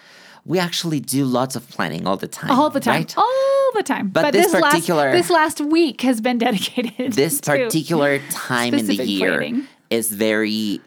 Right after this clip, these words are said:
Speaker 1: special because of that. We're able to see the bigger picture of how old friends are coming back,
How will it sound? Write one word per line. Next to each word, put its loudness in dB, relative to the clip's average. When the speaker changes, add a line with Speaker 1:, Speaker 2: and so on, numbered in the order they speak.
Speaker 1:
special -2
because -4
of -10
that. -4
We're 0
able -2
to -6
see -2
the -6
bigger -2
picture -6
of -6
how -2
old 0
friends -4
are -2
coming -6
back, -4